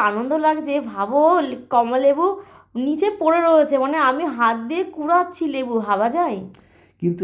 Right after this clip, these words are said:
Speaker 2: এখান থেকে একটা লেবু পূর্ণিমা নিল, নিলে নি-, গাছ থেকে ছিল, ছেঁড়ার পরে সেটা খাওয়া হয়েছে, কিন্তু সেটা খুবই মিষ্টি। সবাই বলে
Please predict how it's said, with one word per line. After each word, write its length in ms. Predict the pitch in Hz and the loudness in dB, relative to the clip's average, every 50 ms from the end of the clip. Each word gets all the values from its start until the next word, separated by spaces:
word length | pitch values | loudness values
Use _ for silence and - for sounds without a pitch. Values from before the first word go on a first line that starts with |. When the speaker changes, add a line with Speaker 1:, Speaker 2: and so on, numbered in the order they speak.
| 170 | -2
Speaker 2:
এখান 160 | 151 165 165 165 175 | -2 -2 -4 -6 -6
থেকে 120 | - - 156 143 | -6 -4 -6 -6
একটা 140 | 151 - 160 147 | -4 -4 -2 0
লেবু 160 | 147 151 160 151 156 | 0 0 0 -2 -4
পূর্ণিমা 360 | - 151 143 147 147 151 156 147 143 | -4 -4 -2 -2 0 0 0 0 0
নিল, 140 | 139 139 143 160 147 135 | 0 -2 -2 -2 -2 -2
নিলে 220 | 135 139 143 147 147 147 147 147 147 139 139 139 | -2 -2 -2 -2 -2 -4 -6 -8 -8 -6 -4 -4
নি-, 140 | 135 135 131 135 | -4 -4 -6 -6
গাছ 140 | 117 113 - - - | -6 -8 -8 -10 -10
থেকে 160 | 151 156 143 151 - | -8 -8 -8 -8 -8
ছিল, 200 | - 139 143 156 160 143 - | -8 -8 -6 -6 -6 -6 -6
ছেঁড়ার 260 | - 135 131 139 143 139 | -6 -6 -6 -6 -6 -4
পরে 120 | 147 151 147 151 | -4 -4 -4 -4
সেটা 140 | 147 156 151 - | -4 -6 -8 -8
খাওয়া 220 | - 156 156 156 143 131 | -6 -4 -2 -2 0 -2
হয়েছে, 240 | 127 120 120 - - 208 - - - - - - _ - | -2 -4 -6 -8 -10 -10 -12 -14 -20 -20 -20 -20 _ 2
কিন্তু 180 | 180 185 185 240 180 | 2 2 4 2 0
সেটা 140 | 214 226 247 247 - | 0 -2 -2 -2 -2
খুবই 240 | 294 269 254 277 220 190 | -2 0 2 2 4 4
মিষ্টি। 320 | 170 143 - - - 110 107 - - - _ _ _ - | 2 2 0 -6 -12 -14 -14 -16 -20 -20 _ _ _ -10
সবাই 200 | - 160 185 185 180 175 | -4 -2 0 0 2 2
বলে 120 | 175 | 0